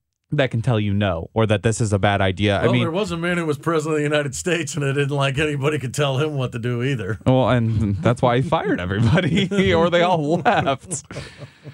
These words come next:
Speaker 1: I mean, but I, it, it's, it's, it's a
Speaker 2: But
Speaker 1: remarkable
Speaker 2: how do you
Speaker 1: t-, uh,
Speaker 2: stop this? How do you stop it? Because you're right, they do have kids. Um, they are in a situation where they've gotta be able to co-, you know, coexist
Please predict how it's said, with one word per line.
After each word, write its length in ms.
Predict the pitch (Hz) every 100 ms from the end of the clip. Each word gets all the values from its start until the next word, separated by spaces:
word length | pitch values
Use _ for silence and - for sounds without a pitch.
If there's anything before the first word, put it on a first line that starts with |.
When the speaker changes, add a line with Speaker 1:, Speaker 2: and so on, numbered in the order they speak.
| - -
Speaker 1:
I 100 | 123
mean, 380 | 131 135 127 117 - _ _ _ _
but 400 | - 139 151 139 151
I, 80 |
it, 40 | 170
it's, 460 | 165 165 180 - -
it's, 260 | 175 135
it's 240 | 156 - 147
a 40 |
Speaker 2:
But 80 | 151
Speaker 1:
remarkable 400 | 165 151 185 220
Speaker 2:
how 80 | 190
do 60 | 294
you 100 | 254
Speaker 1:
t-, 60 |
uh, 40 | 151
Speaker 2:
stop 380 | 175 220 220
this? 220 | - 92 -
How 160 | 190
do 80 | 226
you 80 | 180
stop 480 | - - 156 131 101
it? 120 | -
Because 300 | 139 175 151
you're 80 | 175
right, 320 | 170 104 -
they 100 | 135
do 220 | 135 185
have 260 | 147 123 -
kids. 540 | 95 78 - - - _ _ _ _ _ -
Um, 600 | 143 135 139 135 135 139
they 220 | 131 147
are 380 | 139 156 170 165
in 60 | 143
a 60 |
situation 760 | 139 131 - 127 120 - 120 117
where 260 | 117 113
they've 260 | 113 110 95
gotta 380 | 127 131 127 107
be 240 | 104 123
able 280 | 117 113 113
to 100 | 107
co-, 280 | - 117 107
you 140 | 127
know, 380 | 120 110 110 107
coexist 920 | - 143 131 104 104 123 110 110 -